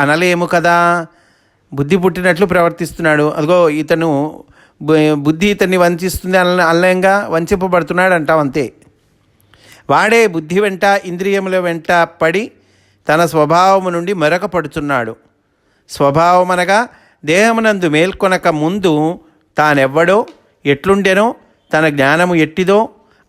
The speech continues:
అను విషయములు స్మరణకు రాకుండుట. స్వభావం అంటే అది.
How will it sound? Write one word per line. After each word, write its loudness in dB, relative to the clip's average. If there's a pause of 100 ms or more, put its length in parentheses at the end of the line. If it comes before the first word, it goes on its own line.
(120)
అను 2
విషయములు 0
స్మరణకు 0
రాకుండుట. -2 (540)
స్వభావం -2
అంటే -6
అది. -8